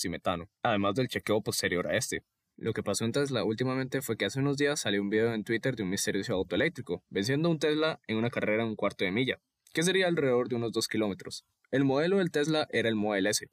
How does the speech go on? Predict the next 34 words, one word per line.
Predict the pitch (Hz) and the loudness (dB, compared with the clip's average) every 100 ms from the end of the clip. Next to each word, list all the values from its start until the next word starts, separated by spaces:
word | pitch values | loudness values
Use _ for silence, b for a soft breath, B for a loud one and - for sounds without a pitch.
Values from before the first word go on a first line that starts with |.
| - | -8
el | 90 | -2
más | 98 | 0
rápido | 101 95 95 | 0 0 -2
hasta | - | 0
la | 85 | -2
fecha. | 123 170 - | -2 -2 -4
Primero | - 165 202 | 0 2 2
déjenme | 214 185 185 | 2 2 0
informarlos. | 180 165 117 104 87 67 - _ _ _ - | 0 0 0 0 0 -2 -10 _ _ _ 0
Lucid | 151 185 | 2 4
Air | 180 156 165 | 2 2 0
es | - 127 | 0 2
un | 147 | 2
sedán | 147 127 139 | 2 2 2
eléctrico | 131 135 139 143 135 | 2 0 0 -2 -2
que | 123 | -2
se | 104 | -2
anunció | 87 - | -2 -2
en | 110 | 0
dos | 120 | 0
mil | 123 117 | -2 -2
diecisiete | 123 135 131 143 | -2 0 0 -2
por | 139 98 | -2 -2
Lucid | 90 87 101 | 0 -2 0
Motors | 123 139 98 - _ _ _ | 0 0 -2 -6 _ _ _
y | 147 | 0
saldrá | 180 170 165 170 | 2 4 2 2
el | |
nueve | 139 | 2
de | 127 | 0
septiembre | 143 131 127 127 | 0 0 2 2
de | 90 92 | 2 2
este | 95 - | 2 0
año. | 95 92 | -2 -4